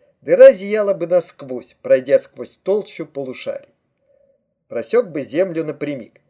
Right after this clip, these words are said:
бур Губермана Исполинский, и в Белом доме бы возник,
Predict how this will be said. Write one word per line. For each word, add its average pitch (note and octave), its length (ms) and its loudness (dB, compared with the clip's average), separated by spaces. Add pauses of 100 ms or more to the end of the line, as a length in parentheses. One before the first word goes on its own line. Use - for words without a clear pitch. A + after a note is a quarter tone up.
(140)
бур C#3 300 -4
Губермана C#3 680 -4
Исполинский, - 760 -8 (400)
и C#4 100 -10
в B3+ 80 -14
Белом A#3 420 4
доме D3 280 0
бы B2+ 140 -8
возник, B2 500 -6